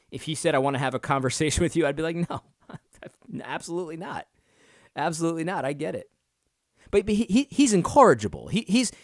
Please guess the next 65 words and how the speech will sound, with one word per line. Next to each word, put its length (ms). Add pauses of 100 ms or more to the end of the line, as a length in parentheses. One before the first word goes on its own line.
he's, 240 (140)
he's 240
ornery. 480
He's 180
not 160
someone 300
that 100
I 140
think 180
I 80
would 180
enjoy 380
speaking 520
to. 120
He's 180
not 160
someone 340
that 100
I 80
think 240
I'd 80
like 220
to 40
have 220
a 20
beer 320
with. 260
You 60
know 60
what 100
I 60
mean? 260 (300)
Like, 100
Neil 600 (200)
is 140
the 140
nicest 500
guy 220
in 60
the 40
pla-, 120 (100)
I, 100
I 80
don't 200
have 100
a 40
problem 280
when 100
people 220
don't 160
wanna 140
talk 260
to 80
me. 120
I 80
say 180
it 60
all 120
the 80
time. 360 (320)
I 140
recognize 680
that 100
I've 160
got, 280